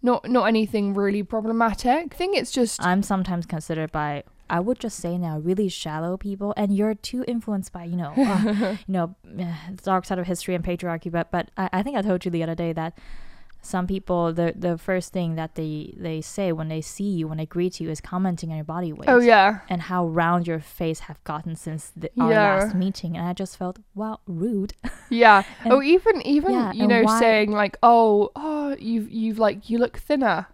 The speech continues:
Speaker 1: right? Like,
Speaker 2: Yeah,
Speaker 1: people
Speaker 2: as a
Speaker 1: also say
Speaker 2: compliment.
Speaker 1: as a, and it's like,
Speaker 2: Or,
Speaker 1: A,
Speaker 2: like,
Speaker 1: I
Speaker 2: your
Speaker 1: know I haven't got thinner,
Speaker 2: Yeah. Or
Speaker 1: but
Speaker 2: your
Speaker 1: then it
Speaker 2: skin looks fairer, whiter. Or, like,
Speaker 1: Yeah.
Speaker 2: "Oh, I love these earrings on you because, because they make your skin look more pale."
Speaker 1: Right.
Speaker 2: And they think of it as a compliment, but, but that's not the compliment I,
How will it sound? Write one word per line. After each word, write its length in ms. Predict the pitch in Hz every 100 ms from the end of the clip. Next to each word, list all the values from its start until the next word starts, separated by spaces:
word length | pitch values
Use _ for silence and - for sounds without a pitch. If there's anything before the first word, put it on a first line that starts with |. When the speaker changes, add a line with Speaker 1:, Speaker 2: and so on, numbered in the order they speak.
| _ 196
Speaker 1:
right? 260 | 190 208
Like, 140 | 220 208
Speaker 2:
Yeah, 60 |
Speaker 1:
people 200 | 233 226 220
Speaker 2:
as 100 | 247
a 20 |
Speaker 1:
also 140 | 220
say 40 | 233
Speaker 2:
compliment. 560 | 262 240 180 156 175
Speaker 1:
as 80 | 240
a, 160 | 254 -
and 100 | 247
it's 200 | 233 -
like, 300 | 233 202 - -
Speaker 2:
Or, 140 | 220 214
Speaker 1:
A, 20 |
Speaker 2:
like, 220 | 277 311
Speaker 1:
I 120 | 285 262
Speaker 2:
your 60 |
Speaker 1:
know 240 | 254 247 233
I 120 | 220
haven't 320 | 208 233 226
got 200 | 147 196
thinner, 240 | 294 208
Speaker 2:
Yeah. 240 | 185 185 240 - 226
Or 120 | 226
Speaker 1:
but 100 | 233
Speaker 2:
your 100 | 233
Speaker 1:
then 80 | 233
it 20 |
Speaker 2:
skin 260 | 269 285 208
looks 300 | 208 - - -
fairer, 580 | - 208 233 247 180 175
whiter. 720 | 190 202 262 - - - 196 196
Or, 80 |
like, 100 | 202
Speaker 1:
Yeah. 200 | 208 180 240
Speaker 2:
"Oh, 160 | 285
I 140 | 247 220
love 240 | 233 262
these 200 | 254 220
earrings 440 | 233 247 277 214 196
on 100 | 190
you 140 | 185
because, 560 | 196 190 190 185 - -
because 300 | 196 202 190
they 160 | 196
make 260 | 190 190 185
your 100 | 180
skin 360 | - 214 220 180
look 260 | 175 -
more 240 | 185 180 175
pale." 480 | - 220 - - - -
Speaker 1:
Right. 240 | 226 175
Speaker 2:
And 80 | 196
they 100 | 196
think 200 | 208 233
of 100 | 220
it 60 | 196
as 180 | 185 -
a 40 |
compliment, 600 | - 208 208 - - 180
but, 140 | 175
but 220 | 180 180 175
that's 280 | 170 -
not 160 | 180 202
the 80 | 175
compliment 540 | - 165 165 160 156
I, 300 | 165 156 156